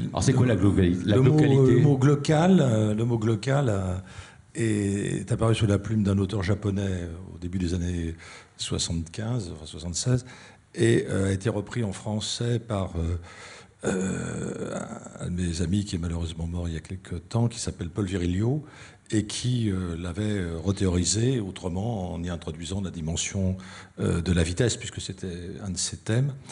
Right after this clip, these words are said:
Speaker 2: Et, euh, finalement, après en avoir pas mal, euh, usé de ce terme, il, euh, il ne l'utilisait plus,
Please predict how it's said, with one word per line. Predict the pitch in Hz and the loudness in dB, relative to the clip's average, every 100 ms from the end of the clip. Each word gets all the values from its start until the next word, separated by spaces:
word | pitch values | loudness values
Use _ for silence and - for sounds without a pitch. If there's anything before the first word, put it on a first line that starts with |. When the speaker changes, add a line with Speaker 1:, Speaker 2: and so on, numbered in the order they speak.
| - - - - | -18 -18 -8 4
Speaker 2:
Et, | 110 123 - | 6 6 2
euh, | 104 104 95 92 90 | 2 4 4 2 0
finalement, | - 107 110 131 117 113 - - _ _ _ _ _ _ _ _ _ _ _ - | 0 4 6 6 6 2 -8 -18 _ _ _ _ _ _ _ _ _ _ _ -6
après | - 117 | -4 2
en | 107 | 4
avoir | 104 104 - | 4 2 0
pas | 113 | 2
mal, | 113 110 101 | 2 2 2
euh, | 95 92 - - - - | 2 0 -6 -18 -14 -2
usé | 110 107 131 | 0 4 4
de | 160 | 4
ce | - 104 | 2 -2
terme, | - 139 139 | 0 0 0
il, | 101 95 | 0 0
euh, | 92 90 90 90 - - - | 0 -2 -2 -6 -10 -14 -8
il | 107 | -2
ne | 98 | 0
l'utilisait | 98 98 98 90 90 | -2 -4 -4 -4 -4
plus, | - - | -8 -18